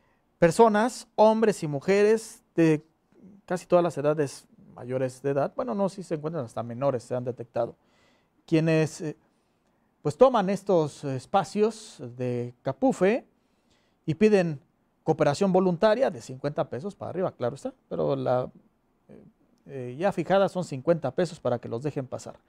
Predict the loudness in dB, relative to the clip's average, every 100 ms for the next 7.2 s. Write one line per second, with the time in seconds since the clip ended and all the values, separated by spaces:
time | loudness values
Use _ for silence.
0 | _ _ _ _ _ 4 4 6 4 2
1 | 0 2 4 4 4 0 0 -2 0 0
2 | 0 0 2 4 2 0 0 2 4 2
3 | 0 0 0 0 0 -2 -2 0 4 4
4 | 2 0 0 -6 _ _ _ _ _ -4
5 | 2 4 4 4 2 4 2 0 -4 -6
6 | -2 2 4 4 4 0 2 2 4 4
7 | 4